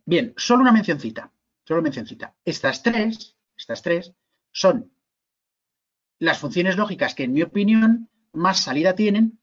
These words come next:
y más interesantes resultan. Por eso las cuento, evidentemente, ¿de acuerdo?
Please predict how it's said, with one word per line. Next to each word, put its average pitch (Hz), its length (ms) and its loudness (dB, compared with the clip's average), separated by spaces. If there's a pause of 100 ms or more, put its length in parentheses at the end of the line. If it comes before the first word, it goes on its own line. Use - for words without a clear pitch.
y 143 100 -4
más 151 160 0
interesantes 135 480 -4
resultan. 214 400 -4 (440)
Por - 180 -16
eso 107 160 -12
las - 120 -16
cuento, 214 220 -4
evidentemente, 110 640 -6
¿de - 60 -12
acuerdo? 208 360 -2